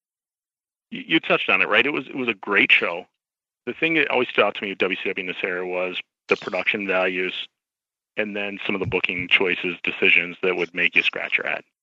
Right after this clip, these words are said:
And, and that's what it came down to. You, like you said, you had these great, great matches, four out of the five. But then you had all these other things where you go, "Hmm, I don't know about that," or, "I don't know about this," or, "It kinda doesn't look good here." Underbooking, I don't know how you wanna call it, but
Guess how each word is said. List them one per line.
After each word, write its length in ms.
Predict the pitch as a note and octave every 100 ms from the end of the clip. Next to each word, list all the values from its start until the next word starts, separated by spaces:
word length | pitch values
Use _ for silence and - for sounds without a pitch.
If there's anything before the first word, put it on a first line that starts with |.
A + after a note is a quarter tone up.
| _ _ - - - -
And, 160 | A2+ A2+
and 160 | B2
that's 200 | B2 B2
what 80 | B2
it 60 | G#2
came 180 | G2 F#2
down 200 | F2+ F2+
to. 120 | F#2+
You, 160 | F#2 G2
like 180 | G2 G2
you 80 | -
said, 160 | F#2+ F#2
you 160 | F#2
had 180 | F#2+ F#2+
these 180 | F2+ F2 -
great, 420 | G2 F#2+ G2 - _ _ -
great 220 | - E3+
matches, 340 | B2+ F#2 - - - - -
four 140 | B2+ A2
out 60 |
of 40 | G2+
the 60 |
five. 280 | - F#2+ - _ _ _ _ _ _ _
But 140 | A#2
then 220 | A#2+ A#2 A2+
you 120 | G#2
had 160 | A2
all 140 | G2+ G#2
these 140 | G2
other 180 | G2+ G2
things 260 | G#2 G2 F#2+
where 80 | F2+
you 60 |
go, 280 | F2+ E2 E2+ - _
"Hmm, 220 | A2 F#2+ E2 _ _ _
I 60 | F#2+
don't 60 |
know 60 | F#2
about 180 | F2 F2
that," 220 | D2+ - - - F#2+
or, 40 |
"I 20 |
don't 80 | F#2
know 80 | F#2
about 200 | F2 -
this," 280 | E2+ E2+ -
or, 100 | F2
"It 80 | -
kinda 260 | G#2 G2+
doesn't 340 | F#2+ G2 F#2+ G2
look 160 | F#2+
good 160 | G#2+ F#2
here." 340 | - F#2+ E2 - _ _ _ _ _ -
Underbooking, 640 | A#2+ A#2 A2+ G#2+ G#2+ G#2+ - _ _ _ _ _ G2
I 40 |
don't 60 | G2+
know 60 |
how 80 | F#2
you 80 | F#2+
wanna 140 | F2
call 280 | - F#2 E2+
it, 100 | -
but 120 | -